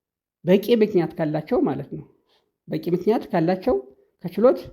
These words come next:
እንዲነሳ ማስደረግ ይቻላል። ይህም በዚህው አዋጅ አንቀጽ አስራ አምስት ላይ ተደንግጎ ይገኛል ማለት ነው። ውድና የተከበራችሁ የቻናሌ ተከታታዮች፣ ለዛሬ ያቀረብኩላችሁ መረጃ ይህን ይመስላል። ቪዲዮ ጠቃሚ ነው ብላችሁ ካሰባችሁ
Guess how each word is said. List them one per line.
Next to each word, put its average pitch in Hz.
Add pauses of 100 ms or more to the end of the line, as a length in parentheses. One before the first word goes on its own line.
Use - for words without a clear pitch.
(360)
እንዲነሳ 165 (420)
ማስደረግ 175
ይቻላል። 147
ይህም 240 (300)
በዚህው 214
አዋጅ 220 (280)
አንቀጽ 196
አስራ 175
አምስት 175
ላይ 247 (200)
ተደንግጎ 165
ይገኛል 156
ማለት -
ነው። - (440)
ውድና 196
የተከበራችሁ 165 (100)
የቻናሌ 165
ተከታታዮች፣ 165 (280)
ለዛሬ 220
ያቀረብኩላችሁ 165 (340)
መረጃ 151 (320)
ይህን 165
ይመስላል። 160 (600)
ቪዲዮ 185
ጠቃሚ 196
ነው 165
ብላችሁ 160
ካሰባችሁ 160